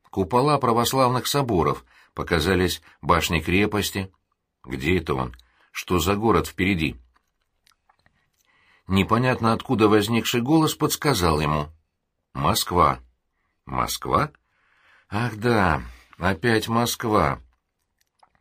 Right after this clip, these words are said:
Опять это моё проклятие, перевернувшее, сведшее на нет всю мою жизнь". Видение исчезло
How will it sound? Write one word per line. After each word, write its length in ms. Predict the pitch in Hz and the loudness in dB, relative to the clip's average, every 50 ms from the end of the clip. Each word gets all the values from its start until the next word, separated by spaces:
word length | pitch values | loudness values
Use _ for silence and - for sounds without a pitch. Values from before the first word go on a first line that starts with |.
| _ _ _ _ _ - | _ _ _ _ _ -4
Опять 440 | 92 95 87 80 117 110 104 98 - | -4 -4 -2 0 0 0 0 0 -2
это 160 | 95 - 98 | -2 0 0
моё 220 | 98 98 95 90 | 2 2 2 0
проклятие, 800 | 80 - 107 110 - - 120 117 104 85 76 73 - 71 69 - - _ _ _ - - _ _ _ | 2 0 0 0 0 0 0 2 2 2 0 0 -2 -4 -4 -6 -10 _ _ _ -20 -20 _ _ _
перевернувшее, 880 | - 87 85 85 87 92 92 98 107 101 101 - - 78 67 58 - - _ _ _ _ _ _ _ _ _ | 2 4 4 6 4 4 4 4 4 2 2 0 -2 -2 -4 -4 -8 -16 _ _ _ _ _ _ _ _ _
сведшее 720 | - - - - 87 92 98 95 - - - 90 95 90 | -10 -10 -6 -2 0 0 2 2 0 0 0 2 2 2
на 180 | 85 87 92 92 | 4 4 2 2
нет 240 | 92 98 104 104 101 | 2 2 0 0 -2
всю 260 | - - - 107 101 | -4 -2 -2 0 0
мою 280 | 101 104 104 110 117 113 | 0 0 0 0 0 -2
жизнь". 500 | 104 117 131 113 85 71 67 62 58 - _ _ - - _ _ _ _ - - - - - - _ _ _ | -2 -2 -2 -2 -2 -2 -4 -8 -12 -16 _ _ -20 -20 _ _ _ _ -20 -20 -20 -20 -20 -20 _ _ _
Видение 520 | - 92 110 123 123 147 202 214 202 196 180 | 0 0 2 2 2 2 2 2 2 2 2
исчезло 580 | - - 185 190 185 160 170 180 180 165 139 | 0 2 2 2 2 2 2 2 2 2 -2